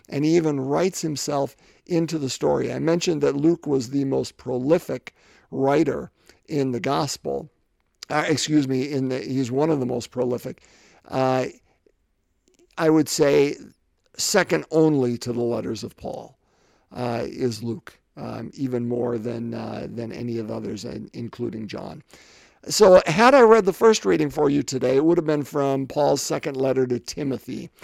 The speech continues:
And I just want to read to you, like, a sentence or two. And, and again, it, it just kind of places Luke in a moment. And it says this, "Beloved," so again, remember, this is Paul's second letter to Timothy. "Beloved,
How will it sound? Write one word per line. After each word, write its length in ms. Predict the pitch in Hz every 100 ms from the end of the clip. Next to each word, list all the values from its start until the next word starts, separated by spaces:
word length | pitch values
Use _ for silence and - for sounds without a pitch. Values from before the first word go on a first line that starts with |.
| - -
And 120 | -
I 40 | 170
just 160 | 208
want 140 | 262 233
to 60 |
read 300 | 196 175 185 147
to 80 |
you, 260 | 156 151 139
like, 220 | 143 139
a 60 | 127
sentence 400 | - 143 - 113
or 60 | 120
two. 280 | - 131 - _ _ _ _ _ -
And, 280 | 139 139
and 160 | - 156
again, 320 | 170 269 165
it, 220 | 175 175 -
it 120 | -
just 200 | 139 180
kind 160 | - 180
of 260 | 143 - -
places 600 | - 190 202 202 180 151
Luke 460 | 143 147 147 - _ _ _
in 360 | 143 135 139 - -
a 100 | 131
moment. 640 | 131 117 104 - - - _ _ _ _ _ _ _ _
And 120 | 143
it 80 | 135
says 240 | - 123 98
this, 400 | 104 - - _ _ _ _ _ -
"Beloved," 340 | 139 131 107
so 180 | 127 127
again, 260 | 131 143
remember, 340 | 127 143 147 127
this 200 | 113 107
is 100 | 113
Paul's 600 | - - 151 147 147 143
second 360 | - 147 139
letter 320 | 135 127 117 107
to 100 | 107
Timothy. 580 | - 143 135 - 135 _ _ _ _ _ _ _ _ _ _ _
"Beloved, 580 | 143 143 185 127 - -